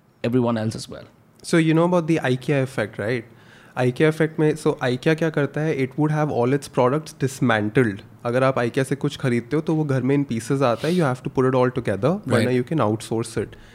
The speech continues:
Speaker 2: But इनसे उनकी एक तो कॉस्ट बच रही है, क्योंकि वो फर्नीचर जुड़ा हुआ नहीं है, it's in modular। अगर आप IKEA के स्टोर भी जाओ, it looks like a big
Speaker 1: Correct,
Speaker 2: warehouse।
Speaker 1: correct, correct।
Speaker 2: Second is,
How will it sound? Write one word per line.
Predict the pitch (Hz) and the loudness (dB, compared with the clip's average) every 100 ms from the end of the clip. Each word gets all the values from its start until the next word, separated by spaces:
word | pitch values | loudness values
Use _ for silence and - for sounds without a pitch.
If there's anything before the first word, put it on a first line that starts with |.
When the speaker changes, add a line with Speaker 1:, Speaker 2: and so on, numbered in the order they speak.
| - - _ - - 123 151 | -20 -20 _ -20 -10 -2 0
Speaker 2:
But | 262 - - _ _ 147 | 0 -4 -20 _ _ 0
इनसे | 156 175 | 0 2
उनकी | 190 180 | 0 0
एक | 190 | -2
तो | 202 | -2
कॉस्ट | - 127 127 139 | 2 0 2 -4
बच | 127 127 | -2 -4
रही | 120 | -4
है, | 120 123 - _ - | -4 -8 -18 _ -6
क्योंकि | 123 - | -6 -2
वो | 139 | -2
फर्नीचर | 139 139 127 120 139 | 0 0 0 0 0
जुड़ा | 127 120 | 2 2
हुआ | 120 120 | 2 2
नहीं | 120 | 0
है, | 120 | -2
it's | 127 | -2
in | 123 | -2
modular। | 117 113 113 | 0 0 0
अगर | 117 117 123 | -2 -2 -2
आप | 123 | -2
IKEA | 120 123 127 | -2 -2 -2
के | |
स्टोर | 139 131 127 | -2 2 2
भी | 127 | 2
जाओ, | 127 120 | 0 0
it | 120 | 0
looks | 120 | -6
like | 123 | -6
a | 123 | -4
big | 120 | -2
Speaker 1:
Correct, | 117 135 117 | 0 0 0
Speaker 2:
warehouse। | 120 | 0
Speaker 1:
correct, | 117 110 - | 0 0 -4
correct। | 110 - - - - - - | -4 -6 -20 -20 -20 -12 0
Speaker 2:
Second | 156 160 226 220 254 | 0 0 -2 0 -2
is, | - | -6